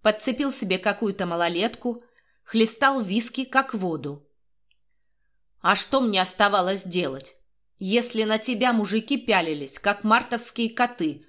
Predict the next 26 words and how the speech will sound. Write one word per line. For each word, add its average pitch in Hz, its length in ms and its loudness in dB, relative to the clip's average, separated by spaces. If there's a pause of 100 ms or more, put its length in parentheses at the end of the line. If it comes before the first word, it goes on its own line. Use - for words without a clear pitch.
(180)
на 208 160 2
течную 208 500 0
мурку?» 151 580 -4 (800)
«Да 190 160 0
с 233 100 -6
такой 254 360 0
бабой, 202 380 2
как 226 360 -2
ты, 269 240 -4
любой 233 380 2
потянется 180 640 -2
к 160 120 -12
бутылке. 175 680 -4 (540)
Ну 208 200 0
ничего, 220 920 0
я 202 220 4
выбью 214 380 2
из 202 120 -6
тебя 185 280 2
всю - 320 -2
дурь». 175 400 -2 (1400)
«Это 202 320 2
ж - 160 -4
надо, 180 640 0
на 190 140 0
меня, 214 540 0